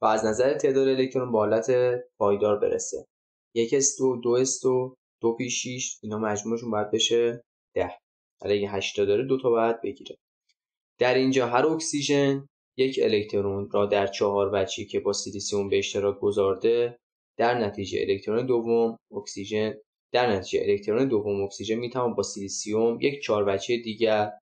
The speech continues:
یا با یک عنصر که معمولاً فلزیه یا عنصر دیگه اشتراک بذاره که الان شما دارین مشاهده می‌کنید. شکل سه سه، واحد بنیادی سیلیکات ها که به طور اختصار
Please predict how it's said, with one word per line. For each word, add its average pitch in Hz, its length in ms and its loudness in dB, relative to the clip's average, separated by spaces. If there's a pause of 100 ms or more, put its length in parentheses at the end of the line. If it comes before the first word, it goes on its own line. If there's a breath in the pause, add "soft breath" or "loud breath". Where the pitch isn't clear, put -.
(120)
یا 123 160 4
با 101 200 2
یک 123 280 0
عنصر 131 420 2
که 120 120 -8
معمولاً 117 400 2
فلزیه 110 800 0 (520)
یا 107 80 -2
عنصر 107 340 0
دیگه 104 440 -2 (120)
اشتراک 104 480 0
بذاره - 320 -10 (560)
که 110 100 -4
الان 110 140 0
شما 110 240 -2
دارین 107 440 -2 (580)
مشاهده 98 380 0
می‌کنید. 87 340 -10
شکل 107 340 -2
سه 92 280 -4
سه، 120 460 -2 (540)
واحد 107 360 2 (220)
بنیادی 95 540 0
سیلیکات 90 540 -6 (120)
ها 113 360 2
که - 60 -8
به 95 120 0
طور 98 260 -4
اختصار 110 800 -2